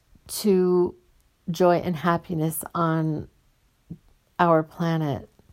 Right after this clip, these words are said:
And, and I, I, the energy of competition and chauvinism and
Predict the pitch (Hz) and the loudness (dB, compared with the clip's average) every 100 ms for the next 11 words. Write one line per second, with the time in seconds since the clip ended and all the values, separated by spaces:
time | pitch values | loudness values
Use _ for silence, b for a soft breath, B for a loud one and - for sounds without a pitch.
0 | _ _ _ _ _ _ _ _ _ _ | _ _ _ _ _ _ _ _ _ _
1 | _ _ _ _ _ _ _ _ b b | _ _ _ _ _ _ _ _ b b
2 | b b b b b _ _ _ 190 190 | b b b b b _ _ _ 2 2
3 | 185 185 180 - - _ - 190 185 190 | 4 2 -2 -6 -14 _ -2 2 2 2
4 | 190 185 _ - 185 185 180 180 180 _ | 0 -4 _ -2 2 2 2 0 -4 _
5 | _ _ _ _ _ _ _ _ _ _ | _ _ _ _ _ _ _ _ _ _
6 | _ _ _ _ _ _ 180 165 _ 208 | _ _ _ _ _ _ -10 -10 _ 2
7 | 196 - 208 208 190 190 175 - 175 165 | 2 2 0 0 0 0 2 2 -2 -6
8 | - - 202 185 185 - 185 180 - 170 | -18 -6 -2 0 -2 -2 -4 -2 -2 -2
9 | 160 160 170 b b b b b b - | -2 -6 -8 b b b b b b -2
10 | 185 170 165 165 170 160 - _ _ _ | 2 2 2 0 -2 -4 -10 _ _ _
11 | _ _ _ _ _ _ _ - - - | _ _ _ _ _ _ _ -16 -12 2
12 | 202 196 196 180 165 160 156 156 165 165 | 4 4 2 0 0 0 -2 -2 -4 -8
13 | b b b b _ 190 180 180 175 170 | b b b b _ 0 2 2 2 2
14 | 170 170 | 0 -4